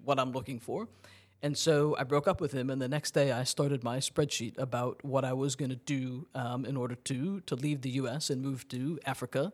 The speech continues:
and work with animals. So that was the decision. It was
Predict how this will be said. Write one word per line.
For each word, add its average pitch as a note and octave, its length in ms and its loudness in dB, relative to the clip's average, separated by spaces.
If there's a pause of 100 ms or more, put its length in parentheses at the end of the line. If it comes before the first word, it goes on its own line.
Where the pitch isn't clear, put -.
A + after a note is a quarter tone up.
(500)
and D3 120 2
work C3+ 140 2
with C3+ 140 2
animals. A2 420 0 (560)
So F#3 300 4 (240)
that G3 200 6
was G3+ 180 4
the E3 100 0
decision. C3 460 0
It D3 140 -4
was C3+ 340 -2